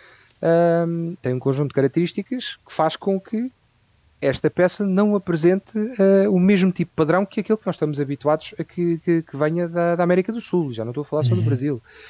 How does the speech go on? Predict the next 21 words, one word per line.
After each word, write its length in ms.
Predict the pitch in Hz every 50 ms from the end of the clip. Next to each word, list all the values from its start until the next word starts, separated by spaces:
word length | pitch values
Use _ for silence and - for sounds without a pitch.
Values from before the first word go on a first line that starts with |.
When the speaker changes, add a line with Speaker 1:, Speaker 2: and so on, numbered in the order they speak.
| - - _
Speaker 1:
Da 80 | 156 165
mesma 240 | 185 196 208 220 214
forma 320 | - 233 208 175 160 151
que 140 | - - 180
o 40 | 170
cupim 480 | - - - - 160 147 143 165 190 - _ _ _ _ _ _ _ _ _ _ _ _ _ _ _ -
é 320 | - 208 196 185 170 151
uma 180 | 143 151 170 170
peça 340 | - - 190 165 - - 143
característica, 840 | - - 143 147 - - 160 185 180 - - 208 - - 214 220 226 - _ _ _ _ _ _ _ _ - -
eh, 200 | 208 202 202 208
dos 160 | 190 190 185
animais 360 | 214 208 214 208 202 196 170
zebuínos 720 | 156 180 170 147 143 147 156 135 127 139 156 180 - - _ _ _ _ _ -
que 360 | - 202 185 156 127 107 107 - -
estão 240 | - - 156 147 143
presentes 580 | 165 165 165 175 165 127 107 - - - - _ _ _ _ _ _ _ _ _
na 120 | 139 139
Índia, 440 | 139 156 175 185 202 233 247 262 269 - _ _ -
em 160 | 135 139 147
África 500 | 170 185 - - 226 - - 240 240 247